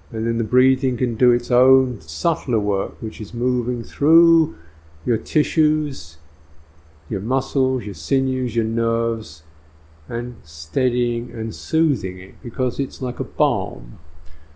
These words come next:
The Buddha chose mindfulness of breathing because he said, "This is extremely comfortable." He said, "With this, my eyes feel refreshed." Yeah? This is a comfortable abiding.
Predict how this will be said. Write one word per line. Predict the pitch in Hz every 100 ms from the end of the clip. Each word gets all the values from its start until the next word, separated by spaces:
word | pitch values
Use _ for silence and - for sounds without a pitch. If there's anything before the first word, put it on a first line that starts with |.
| - 117
The |
Buddha | 104 127 120
chose | 113 - 143 143 131
mindfulness | 131 127 120 127 113 120
of | 110
breathing | 127 127 120 127
because | 120 117 131
he | -
said, | 135 120
"This | 147 -
is | 120
extremely | 135 - - 151 160 151 143
comfortable." | - 185 165 - - - 110 - - - - - - - - - -
He | -
said, | 139 131
"With | 135
this, | 147 143
my | 139 139
eyes | 151 170 180 156 -
feel | 117 101
refreshed." | 95 92 - - - - - - - - - - 247 - - - - - - - - - - - - - - - - - -
Yeah? | 117 131 - - - - - -
This | 127 -
is | 120
a |
comfortable | - - 139 139 - 123 123
abiding. | 120 135 143 131 - 98